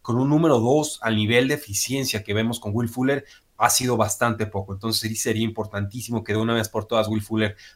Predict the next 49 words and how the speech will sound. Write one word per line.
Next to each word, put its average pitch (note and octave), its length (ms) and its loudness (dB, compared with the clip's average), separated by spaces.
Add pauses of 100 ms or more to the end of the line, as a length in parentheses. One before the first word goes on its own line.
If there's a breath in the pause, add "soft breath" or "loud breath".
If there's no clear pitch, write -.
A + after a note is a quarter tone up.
(120)
terminara A2 420 2
sano A#2+ 240 4
una A#2+ 180 0
temporada, C3+ 540 4
sobre G#2+ 240 -2
todo A2 360 0 (220 loud breath)
por G#2+ 140 -8
ser A#2 160 0
este A2+ 240 -4
su A2 240 0
año G#2+ 340 2 (680)
de G2+ 240 0 (240 loud breath)
contrato. G2+ 640 0 (180 soft breath)
Yo C#3+ 180 4
no A3+ 60 6
estoy G#3+ 220 2
tan G#3 120 4
preocupado, C#3 640 6
o A2+ 220 0
que A#2 220 -10
creo C#3+ 160 2
que D3 80 0
tú C#3+ 120 -2
tampoco, B2+ 400 2
con B2 140 0
la A#2+ 80 4
ofensiva B2+ 540 4
de A2+ 140 4
los G#2+ 200 0
Houston B2+ 300 -6
Texans. D#3+ 420 0 (260 loud breath)
De A#2+ 140 4
alguna C#3 300 8
u D#3 40 10
otra D3+ 200 8
manera C#3+ 320 6
se C#3 100 0
la C3 80 6
han C3+ 60 4
ingeniado B2 420 2
para A2 180 6
producir A2 400 0
y A#2 60 0
creo B2 220 0
que B2+ 80 -2
lo A2+ 80 4
volverán G#2+ 320 4
a A2+ 40 0
hacer. B2+ 320 0